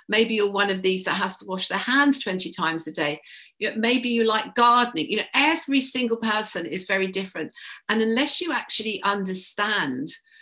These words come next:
uh, the human body and the part of the body that you're working on, then you're not gonna be able to provide your clients with what they need.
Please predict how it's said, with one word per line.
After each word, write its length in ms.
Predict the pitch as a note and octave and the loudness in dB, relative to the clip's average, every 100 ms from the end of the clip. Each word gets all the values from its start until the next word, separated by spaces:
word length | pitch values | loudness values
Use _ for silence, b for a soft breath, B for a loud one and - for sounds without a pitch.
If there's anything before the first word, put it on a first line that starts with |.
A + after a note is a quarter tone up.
| B B _ | B B _
uh, 300 | F3 F3+ E3 - - F#3 | 0 2 2 0 -6 -2
the 80 | |
human 460 | G#3+ - A#3 G#3 F#3+ | -2 2 2 2 0
body 340 | F#3+ F#3+ E3 | 2 4 2
and 120 | E3+ F3+ | 0 -4
the 60 | |
part 440 | F3+ - A3 A#3+ F#3+ | -4 -2 2 2 2
of 80 | F#3 | -4
the 80 | |
body 320 | F#3+ F#3+ F#3 F#3 | -2 -2 0 -2
that 120 | - | -2
you're 120 | F#3+ | -2
working 500 | F#3 A#3+ A#3 - D3+ | 0 0 0 -2 -2
on, 320 | A2+ D3 F#3 B B B - | -2 -4 -6 B B B 2
then 340 | A3+ A#3 A#3 - | 4 4 2 0
you're 140 | A3 | 4
not 340 | A#3 C4+ C#4 | 6 6 2
gonna 220 | - B3 A#3 | 0 0 0
be 180 | A#3+ A3 | -2 0
able 240 | G#3+ G3+ | 0 0
to 160 | G3 F#3+ | -4 -8
provide 400 | F#3+ F#3 F#3 F#3 | -6 0 0 0
your 100 | F3 | -6
clients 400 | - E3 D#3 - | -6 -6 -4 -6
with 80 | E3+ | -10
what 140 | E3+ | -8
they 140 | F3+ F#3 | -6 0
need. 320 | B3 C4+ - | 0 0 -4